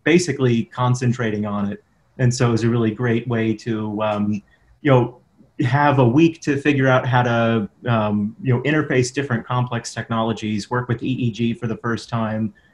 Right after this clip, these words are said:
get to implement the robotics around actually controlling a Nerf gun. Uh,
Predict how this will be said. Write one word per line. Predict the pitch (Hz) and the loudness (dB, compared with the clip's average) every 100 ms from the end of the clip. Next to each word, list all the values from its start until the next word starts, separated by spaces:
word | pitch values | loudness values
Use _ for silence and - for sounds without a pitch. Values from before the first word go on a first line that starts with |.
| _ | _
get | 135 127 | 2 2
to | 131 123 127 | 4 2 2
implement | 139 131 127 117 | 0 2 0 0
the | 117 | 0
robotics | 117 110 113 113 - | 0 0 -2 -2 -4
around | 120 110 | -2 0
actually | 113 110 120 | 0 -2 -6
controlling | 110 113 117 110 107 | -4 -4 -2 -4 -2
a | |
Nerf | 107 113 117 | -2 -4 -4
gun. | 117 107 107 104 _ _ _ _ | -4 -2 -2 -4 _ _ _ _
Uh, | 135 | -6